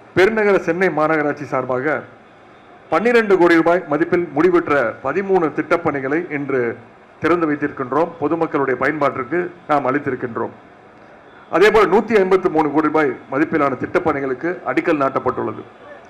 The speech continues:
வேகமாக நகர்-, நகர்மயமாகி வருகின்ற மாநிலங்கள் பட்டியலில் தமிழ்நாடு முதலிடம் வகிக்கின்றது. குறிப்பாக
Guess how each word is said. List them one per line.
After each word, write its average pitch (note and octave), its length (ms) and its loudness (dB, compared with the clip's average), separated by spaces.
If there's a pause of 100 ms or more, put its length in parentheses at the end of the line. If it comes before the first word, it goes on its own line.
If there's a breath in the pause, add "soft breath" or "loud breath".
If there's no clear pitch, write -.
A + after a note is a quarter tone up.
(1160)
வேகமாக F#3 600 6
நகர்-, E3+ 320 0 (140)
நகர்மயமாகி D#3 680 0
வருகின்ற C#3 440 -2
மாநிலங்கள் C3+ 540 -2
பட்டியலில் D3 540 0 (560 loud breath)
தமிழ்நாடு F3 500 4 (400)
முதலிடம் E3+ 560 6
வகிக்கின்றது. C3 640 2 (1900)
குறிப்பாக G3+ 520 4